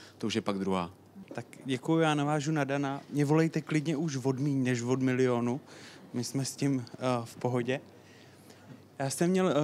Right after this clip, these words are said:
Speaker 2: původně takovou myšlenku, musím říct, že jsem se teda tady dozvěděl mnoho zajímavého, hlavně, jak říkal třeba Ondra Minář, že využívají ten, eh, Helios naplno, tak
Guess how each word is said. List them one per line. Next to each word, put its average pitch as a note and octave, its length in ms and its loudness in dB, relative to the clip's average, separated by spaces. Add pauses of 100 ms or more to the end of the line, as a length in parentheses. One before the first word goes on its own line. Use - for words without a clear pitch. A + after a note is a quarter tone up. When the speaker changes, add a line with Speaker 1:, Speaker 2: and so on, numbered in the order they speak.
Speaker 2:
původně E3 480 0
takovou F3+ 440 2 (200)
myšlenku, E3 480 0
musím E3 280 2
říct, D#3+ 140 -2
že E3 80 -2
jsem E3 140 2
se D#3 120 -2
teda D#3+ 240 0
tady D#3+ 200 0
dozvěděl D3+ 680 2
mnoho D3 300 0
zajímavého, C#3 600 -2
hlavně, C#3 340 -4
jak C3 180 -6
říkal C3 260 -8
třeba B2+ 240 -8
Ondra C3 240 -4
Minář, C3 360 -4
že C3 160 -6 (640)
využívají C3+ 600 2
ten, C3 320 0 (160)
eh, B2 200 -6
Helios C3 540 0
naplno, C3 440 -2
tak C3+ 300 -6